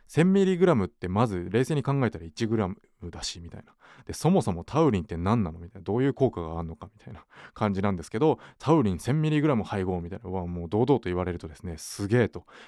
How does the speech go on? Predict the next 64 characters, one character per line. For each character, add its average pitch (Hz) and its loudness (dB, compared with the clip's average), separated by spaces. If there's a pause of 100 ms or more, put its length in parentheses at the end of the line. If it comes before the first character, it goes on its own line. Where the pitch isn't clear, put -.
(120)
な 110 4
ん 123 2
か 85 -6
す - -8
げ 98 2
え 95 2
っ 90 -4
て - -10
な 92 -4
っ 92 -6
て - -18
し 98 -10
ま 90 -8
い - -8
ま 85 -8
す - -14
よ 85 -16
ね。 87 -12
こ 185 -4
う 185 2
い - 2
う - -
ふ 190 2
う - 2
に 135 2
わ 131 4
ざ 190 2
と - -6
使 - -6
う 95 -2
場 92 -2
合 92 -2
も 98 0
あ 95 0
る 87 -6
ん 85 -10
で 82 -14
す - -20
け - -10
ど、 127 -2 (320)
ま 120 0
あ、 107 0
こ 156 2
れ 180 4
は 208 6
で 139 -4
す - -8
ね、 98 -2
ま 92 -6
あ、 - -12
う 90 -8
ん、 85 -8
注 160 -2
意 123 0
す - -10
る 127 -4
必 - -10
要 113 0
も 107 -2
あ 110 -2
り 110 -2
ま 113 0
す - -6
し、 123 -6